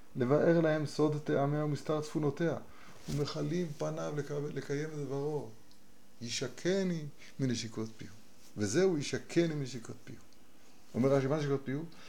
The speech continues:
זה אותו מפגש פנים אל פנים שהיה במעמד הר סיני. אותו מפגש בין ה-, בפנימיות התורה,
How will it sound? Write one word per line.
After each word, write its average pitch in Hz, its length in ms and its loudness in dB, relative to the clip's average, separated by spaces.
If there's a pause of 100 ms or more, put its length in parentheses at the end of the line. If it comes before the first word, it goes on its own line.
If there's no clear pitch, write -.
(160)
זה 123 120 6
אותו 131 320 8
מפגש 143 460 2
פנים 139 420 0
אל 123 120 0
פנים 117 300 0
שהיה 120 140 -2
במעמד 107 400 0
הר 104 80 -4
סיני. 110 240 -8 (1400)
אותו 117 220 6
מפגש 151 460 4
בין 127 180 0
ה-, 110 180 2 (1500)
בפנימיות 107 540 -2
התורה, 123 500 0